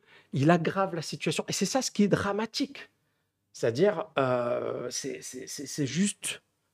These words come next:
incroyable ce qui se passe, que ce soit en Grande-Bretagne, que ce soit, euh, en Europe. Et le plus incroyable pour moi, parce qu'encore une fois, il y a plein de gens qui me disent, «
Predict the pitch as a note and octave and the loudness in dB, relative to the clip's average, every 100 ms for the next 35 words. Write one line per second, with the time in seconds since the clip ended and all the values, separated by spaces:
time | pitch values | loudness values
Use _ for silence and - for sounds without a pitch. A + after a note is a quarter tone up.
0 | _ - F#3+ F#3+ - F#3+ C#3+ E3 F#3 - | _ -4 -2 -2 -2 0 0 -2 -4 -10
1 | _ _ - - F3+ - E3+ - - - | _ _ -16 -10 -8 -2 0 0 -2 -4
2 | - - A3+ A3+ G3+ G3 D#3+ C#3 C#3 B2+ | -6 0 4 4 4 2 -2 -2 -2 -2
3 | - C4+ F#4+ C#4+ - A3 - G3 G3+ - | 0 -2 0 0 2 -2 -2 -2 -2 -6
4 | - - - - A#2+ A#2 B2 - - D#3 | -20 -20 -10 2 4 4 4 0 2 2
5 | D#3 - C#3 C#3 A#2 - _ _ - D3+ | 2 -2 0 2 0 -6 _ _ 2 6
6 | C#3+ C#3+ A#3 G3+ F3 - F3 D#3+ - E3 | 6 4 2 4 4 2 2 2 2 2
7 | A3+ F#3 D3 C#3 G#3+ A3+ B3 - G3+ G#3+ | 2 2 -2 0 0 2 0 0 0 0
8 | F#3+ G3+ E3 | 0 0 -2